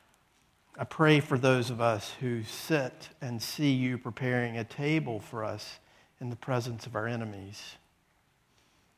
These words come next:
that that would be a place where we, uh, would trust you.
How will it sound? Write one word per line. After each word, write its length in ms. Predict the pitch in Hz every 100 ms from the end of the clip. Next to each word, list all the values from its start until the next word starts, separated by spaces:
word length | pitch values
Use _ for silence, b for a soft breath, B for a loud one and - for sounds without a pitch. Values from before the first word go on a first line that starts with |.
| _ _ _ _ - 160
that 300 | 123 113 -
that 220 | 131 120 120
would 200 | 120 110
be 140 | 117
a 40 |
place 540 | 107 - 123 107 101 - -
where 200 | 117 113
we, 460 | 113 113 110 113 113 b b b _ -
uh, 260 | 120 117 117 131 _
would 160 | 127 120
trust 400 | - 131 - -
you. 260 | 147 175